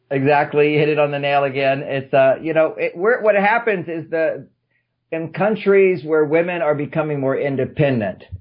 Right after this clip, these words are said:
that's really the, the changing element is as women become more in-, independent, financially self-reliant, it changes the dynamics of relationships tremendously. And the first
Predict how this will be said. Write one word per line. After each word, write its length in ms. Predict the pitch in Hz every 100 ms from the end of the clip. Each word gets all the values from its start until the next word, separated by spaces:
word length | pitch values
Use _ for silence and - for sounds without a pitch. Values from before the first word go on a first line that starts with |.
| _
that's 180 | 170 156
really 300 | 240 220 185
the, 260 | 165 151 147
the 200 | 139 135
changing 640 | - 170 180 165 147 139
element 480 | 131 139 117 101 92 120
is 360 | 123 120 117 _ _ -
as 200 | 143 123
women 300 | 185 220 185
become 320 | 165 165 151
more 180 | 139 123
in-, 240 | 127 - -
independent, 800 | 165 175 156 135 117 113 113 104 _
financially 800 | 139 165 170 190 190 170 170 160
self-reliant, 880 | 151 151 147 135 131 131 127 101 95 _ _ _
it 160 | 151 -
changes 640 | - 180 208 190 196 -
the 80 | 156
dynamics 760 | 139 135 131 135 151 151 147
of 180 | 110 123
relationships 840 | 127 123 131 131 127 117 131 120 -
tremendously. 920 | 123 113 120 123 120 110 - 104 - _ _ _ -
And 480 | 123 131 131 135 131
the 160 | 131 147
first 240 | 180 185